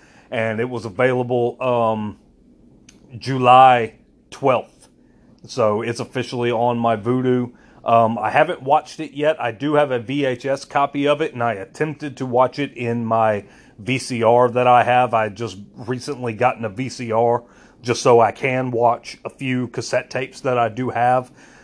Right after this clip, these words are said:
But it's been so long since I've dealt with, like, V C Rs and V H Ss and all that. Whenever I was trying to watch it, I got, like, maybe half an hour into it. <clears throat> The V C R started making a very loud noise. The, uh,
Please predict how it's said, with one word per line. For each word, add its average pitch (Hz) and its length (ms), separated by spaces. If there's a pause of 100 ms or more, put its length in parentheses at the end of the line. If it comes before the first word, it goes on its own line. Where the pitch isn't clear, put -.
(100)
But 120 380
it's 123 120
been 135 220
so 135 240
long 123 320
since 123 220
I've 107 160
dealt 120 220
with, 120 120
like, 117 220
V 123 140
C 123 220
Rs 117 300
and 113 160
V 120 140
H 117 180
Ss 113 320
and 113 100
all 117 200
that. 117 340 (460)
Whenever 123 400
I 120 80
was 110 160
trying 127 300
to 117 80
watch 117 360
it, 123 80
I 113 120
got, 123 200
like, 120 140
maybe 120 220
half 139 340
an 135 80
hour 131 280
into 147 360
it. 151 180
<clears throat> - 280 (460)
The 120 60
V 135 180
C 139 160
R 135 180
started 135 260
making 135 260
a 117 60
very 135 400
loud 131 320
noise. 127 600
The, 123 140
uh, 117 560